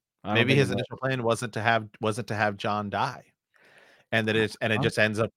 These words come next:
Speaker 2: and it ends up working, and it's more so a way for Jon to lose his, I mean, logistically, right? I mean, we know, we know the story elements of Jon getting resurrected is obviously pretty cool and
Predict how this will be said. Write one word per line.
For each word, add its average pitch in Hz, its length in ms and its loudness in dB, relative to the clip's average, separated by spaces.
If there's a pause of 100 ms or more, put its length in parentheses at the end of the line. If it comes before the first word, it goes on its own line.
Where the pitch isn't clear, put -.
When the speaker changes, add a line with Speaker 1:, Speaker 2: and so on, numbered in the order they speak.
(160)
Speaker 2:
and 110 140 2
it 110 40 2
ends 107 240 0
up 104 140 -4
working, 110 420 -6
and 95 100 -2
it's 98 160 -8
more 101 320 0
so 98 400 0
a 95 120 -2
way 95 320 -2
for 101 180 -8
Jon 98 560 -4
to 87 560 -6 (920)
lose 110 480 -2
his, 107 400 -4
I 123 80 2
mean, 120 220 0 (2250)
logistically, 135 1000 0 (320)
right? 85 320 -4 (240)
I 98 60 -8
mean, 87 260 -8 (120)
we 101 120 -4
know, 101 160 0
we 104 140 -2
know 101 100 0
the 92 80 -6
story 117 300 2
elements 95 360 2
of 95 80 -12
Jon 95 200 -4
getting 92 160 -6
resurrected 90 460 -4
is 87 100 -4
obviously 87 320 -4
pretty 87 200 -10
cool 85 440 -6
and 69 120 -14